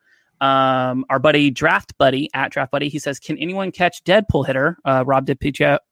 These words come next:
DiPietro in our T G F B I league?" I mentioned this before. Rob is completely dusting the league. He has, like, a hundred and thirty-five points. It is unbelievable.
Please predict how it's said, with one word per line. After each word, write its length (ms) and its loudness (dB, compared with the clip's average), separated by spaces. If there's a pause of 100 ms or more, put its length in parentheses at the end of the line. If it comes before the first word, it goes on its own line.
(100)
DiPietro 640 -2
in 80 -6
our 80 -4
T 140 -8
G 100 -4
F 80 -4
B 80 0
I 120 4
league?" 260 0 (320)
I 60 -16
mentioned 240 -2
this 80 0
before. 420 0
Rob 320 2
is 120 -6
completely 600 -8
dusting 560 -2
the 80 -4
league. 220 -2
He 80 -8
has, 180 -2
like, 120 -4
a 40 -4
hundred 380 -2
and 140 -2
thirty-five 480 -4
points. 480 -8
It 160 -2
is 420 -6
unbelievable. 720 -2